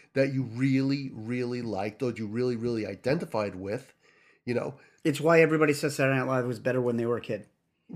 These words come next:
Speaker 1: Yeah.
Speaker 2: It wasn't. Saturday Night Live has been uneven since nineteen seventy-five.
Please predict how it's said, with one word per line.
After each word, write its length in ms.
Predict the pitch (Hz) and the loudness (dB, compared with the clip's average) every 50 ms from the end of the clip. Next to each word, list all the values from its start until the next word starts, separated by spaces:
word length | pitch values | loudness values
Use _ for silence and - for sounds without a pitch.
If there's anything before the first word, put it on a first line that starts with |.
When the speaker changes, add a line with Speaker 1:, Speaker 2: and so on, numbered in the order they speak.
| 139 - _ _ _ _ _ - - | -14 -14 _ _ _ _ _ -8 2
Speaker 1:
Yeah. 320 | 135 160 214 262 277 247 175 | 6 8 8 8 8 6 8
Speaker 2:
It 160 | 180 190 185 170 | 6 6 6 8
wasn't. 340 | 170 180 156 120 92 78 | 6 6 6 4 -4 -8
Saturday 480 | - - - - - 170 175 185 196 190 | -12 -16 -12 0 4 6 6 6 6 6
Night 80 | 185 175 | 6 6
Live 240 | 170 165 160 147 | 6 6 6 4
has 180 | 143 151 135 120 | 4 2 0 2
been 320 | 120 147 135 135 139 - - - | 4 4 4 4 2 0 -2 2
uneven 680 | 156 170 180 170 170 165 147 156 147 151 156 151 151 - - | 2 4 4 4 4 6 6 6 6 6 4 2 -2 -8 -14
since 340 | - - - 180 160 135 165 | -8 2 4 4 4 4 4
nineteen 500 | 180 170 160 165 170 139 - 196 190 160 | 4 6 6 6 6 4 4 2 4 4
seventy-five. 840 | - - 151 143 127 139 135 139 135 135 - 131 113 104 92 - | 4 4 4 4 6 6 4 4 2 2 0 -2 -2 -2 -6 -10